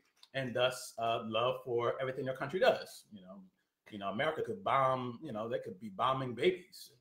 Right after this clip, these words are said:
You know, hey, Americans will love it, which they, you know, America does bomb babies.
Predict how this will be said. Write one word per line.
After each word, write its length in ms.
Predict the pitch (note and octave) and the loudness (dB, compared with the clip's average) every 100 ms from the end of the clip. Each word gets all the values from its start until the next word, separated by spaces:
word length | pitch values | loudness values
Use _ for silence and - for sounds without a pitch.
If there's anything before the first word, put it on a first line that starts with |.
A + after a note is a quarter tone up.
| _ _ | _ _
You 80 | B2+ | -14
know, 180 | G#2 F#2 | -12 -6
hey, 160 | C#3 D3+ | -2 -2
Americans 420 | A2+ C#3 D#3 G3 | 2 2 4 4
will 80 | G3+ | 8
love 180 | D#4+ C4+ | 12 12
it, 140 | - - | 10 2
which 200 | A3+ - | -8 -4
they, 180 | F3 F#3 - A2 G#2+ | -4 -4 -8 _ -16
you 100 | A#2+ | -8
know, 100 | G#2 | -4
America 320 | A2 C3+ A2 | 2 2 2
does 160 | D#3+ F#3+ | 0 0
bomb 220 | A#2 G2 F#2+ | -2 -8 -8
babies. 320 | F#2+ A#2 | -10 -10